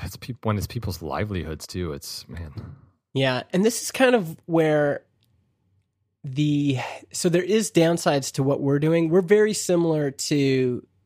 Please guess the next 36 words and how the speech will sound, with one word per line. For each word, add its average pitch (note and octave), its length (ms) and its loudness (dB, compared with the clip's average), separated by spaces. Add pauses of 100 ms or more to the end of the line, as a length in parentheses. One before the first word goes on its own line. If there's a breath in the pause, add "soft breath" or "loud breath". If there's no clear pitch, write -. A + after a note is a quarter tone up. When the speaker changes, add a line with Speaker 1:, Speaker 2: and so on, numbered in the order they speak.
(220)
Speaker 2:
you C#3+ 80 -2
know, B2+ 260 0
email C#3+ 240 2
service C3+ 320 -2
providers B2+ 560 2
in C3 80 0
that B2 120 0
we're C3+ 80 -2
built C3+ 320 -4
on B2+ 280 0
this B2 180 -4
open C#3+ 260 -2
standard. A#2+ 520 -4
So - 220 -8
email C3 440 0
is - 280 -10 (120)
an C3 120 -2
open B2+ 360 -2
internet C#3+ 400 -2
standard B2+ 520 0 (480 soft breath)
and B2 500 -2 (500)
R C3+ 160 2
S A#2+ 120 -2
S C3+ 220 2
is B2 120 -2
an B2+ 100 0
open B2+ 240 -2
internet B2+ 380 -2
standard. B2+ 500 -2 (960 soft breath)
The D#3 80 0
disadvantage D3+ 640 2
is B2+ 180 -2
we E3+ 160 4
end F3+ 100 4
up C3 120 -2
doing C#3+ 320 2